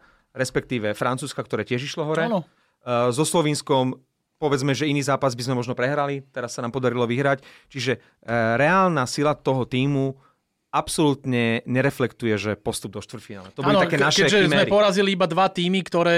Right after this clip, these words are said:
Speaker 2: budú hrať, e, vlastne proti sebe o záchranu. A, a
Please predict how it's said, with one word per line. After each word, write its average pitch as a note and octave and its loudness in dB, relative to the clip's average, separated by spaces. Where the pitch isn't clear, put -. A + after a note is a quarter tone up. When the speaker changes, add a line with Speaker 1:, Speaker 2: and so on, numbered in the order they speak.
Speaker 2:
budú E3+ 0
hrať, E3 2
e, E3+ -4
vlastne D3+ 0
proti E3+ -2
sebe D3+ 0
o C#3 -6
záchranu. C#3 0
A, C#3 0
a D#3 0